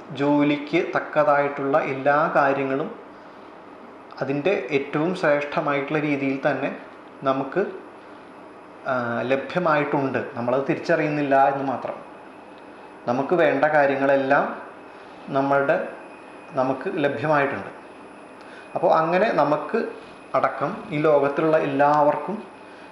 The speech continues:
വേണ്ട കാര്യങ്ങളെല്ലാം തരുന്നവൻ എന്നുള്ള അർത്ഥത്തിൽ വരദഹ എന്ന് നാമം. ഇനി മുന്നൂറ്റി മുപ്പത്തി മൂന്നാമത്തെ നാമം വായുവാഹനഃ.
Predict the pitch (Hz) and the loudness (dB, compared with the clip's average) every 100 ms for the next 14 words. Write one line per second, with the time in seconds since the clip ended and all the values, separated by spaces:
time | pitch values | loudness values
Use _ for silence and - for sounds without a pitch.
0 | - 139 139 147 170 156 135 139 143 143 | -2 2 2 2 2 4 4 2 0 0
1 | 139 143 160 165 139 127 117 107 104 117 | 2 2 2 0 -2 -2 0 -2 -4 -8
2 | 127 123 117 - 110 107 - - - - | -4 0 0 -2 -8 -10 -12 -16 -20 -4
3 | 123 123 127 101 98 - - 113 113 - | 0 2 2 2 0 -4 -8 -10 -10 -12
4 | - 117 104 101 - - - - - - | -14 -12 -10 -10 -12 -18 -20 -20 -20 -20
5 | - - - - - - - - - - | -20 -20 -20 -20 -20 -20 -20 -20 -20 -20
6 | - - - 180 208 - 156 151 151 180 | -20 -20 -4 -2 0 -2 -6 -6 -6 -6
7 | 156 131 123 175 120 120 120 117 117 - | -4 -4 -4 -6 -6 -6 -2 -2 -2 -6
8 | 147 110 104 - - - - - 131 139 | -6 -6 -8 -12 -16 -20 -16 -4 2 4
9 | 147 151 196 147 117 110 117 107 101 113 | 4 2 2 4 2 2 -4 -4 -4 -4